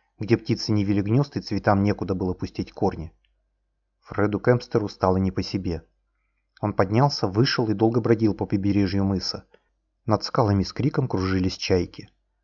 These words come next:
В море не видно было ни одного корабля, ни одной рыбачьей лодки. Лишь черные скалы, бурлящее море да завывание ветра на просторе. Как тут мог жить человек? Почему Харбингер поселился здесь?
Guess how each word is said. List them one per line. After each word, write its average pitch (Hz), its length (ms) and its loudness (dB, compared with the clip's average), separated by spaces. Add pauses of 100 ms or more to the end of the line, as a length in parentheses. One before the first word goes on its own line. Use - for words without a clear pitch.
В 107 100 -4
море 113 240 8
не 113 160 4
видно 107 220 0
было 101 180 0
ни 101 140 4
одного 101 260 0
корабля, 101 560 2 (140)
ни 101 100 0
одной 101 240 4
рыбачьей 101 400 2
лодки. 101 420 -4 (600)
Лишь 104 180 -2
черные 101 380 2
скалы, 131 420 0
бурлящее 101 560 0
море 113 260 4
да 101 120 0
завывание 104 580 4
ветра 98 300 0
на 90 100 -2
просторе. - 560 -8 (840)
Как - 280 -4
тут 131 180 0
мог 113 220 2
жить 104 180 -2
человек? 101 580 -2 (540)
Почему 117 300 0
Харбингер 110 520 2
поселился 104 600 0
здесь? 95 400 -4